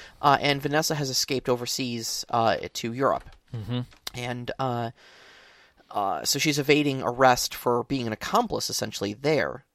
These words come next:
Speaker 2: Mm-hmm.
Speaker 1: And Matt Murdock, because he's a lawyer, goes to see Fisk in, uh, in jail.
Speaker 2: Right.
Speaker 1: And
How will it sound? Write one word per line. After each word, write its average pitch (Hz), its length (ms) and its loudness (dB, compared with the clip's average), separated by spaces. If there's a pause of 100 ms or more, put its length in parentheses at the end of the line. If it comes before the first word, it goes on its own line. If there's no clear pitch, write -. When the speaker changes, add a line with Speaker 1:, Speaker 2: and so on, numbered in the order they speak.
(140)
Speaker 2:
Mm-hmm. 113 140 -4
Speaker 1:
And 127 280 -2
Matt 131 320 2
Murdock, 160 800 4
because 113 220 -6
he's 110 140 -6
a 107 40 -4
lawyer, 120 540 0
goes 131 300 2
to - 100 -8
see 127 560 -6 (320)
Fisk - 640 2 (100)
in, 127 580 -6
uh, 113 220 -2
in 117 160 -6
jail. 123 520 6
Speaker 2:
Right. 113 280 6 (120)
Speaker 1:
And 135 400 0